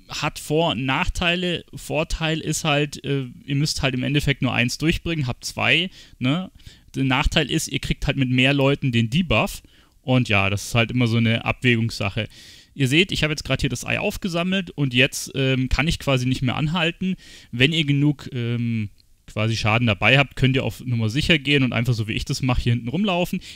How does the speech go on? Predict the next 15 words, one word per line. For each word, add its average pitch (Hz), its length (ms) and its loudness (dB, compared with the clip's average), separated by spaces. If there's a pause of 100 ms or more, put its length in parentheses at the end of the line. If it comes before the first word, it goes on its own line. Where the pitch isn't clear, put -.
Ihr 123 60 0
müsst 143 200 0
halt - 180 2
aufpassen, 127 560 4
ne, 120 120 2
dass 120 160 4
ihr 110 100 2
von - 180 0
nichts 113 200 -2
erwäschen 101 400 -2
lasst. 92 260 -8
Also 101 160 -6
hier 107 160 0
von 123 160 -2
diesen, 107 280 0